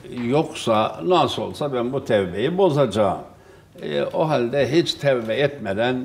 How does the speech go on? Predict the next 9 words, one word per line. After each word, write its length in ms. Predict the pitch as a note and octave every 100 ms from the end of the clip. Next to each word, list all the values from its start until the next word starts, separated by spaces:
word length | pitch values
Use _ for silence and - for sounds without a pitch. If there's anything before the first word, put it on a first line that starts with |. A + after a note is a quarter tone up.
| C3+ - - - -
günah 280 | C3 C3+ B2
işlemeye 680 | A2 A2 G#2+ G#2 A2 B2 A2
devam. 380 | G#2 F#2+ F2 D#2+ -
Öyle 400 | A#2+ A2 G#2 G2
değil 320 | F#2+ F#2 E2+ -
efendim, 680 | F#3 F#3+ F#3+ F3+ E3 D#3 D#3
bakın. 420 | - - F2 E2+ - - - - - - -
Bakın, 440 | G#2 - F#2+ E2+ D2 - - -
e, 60 | -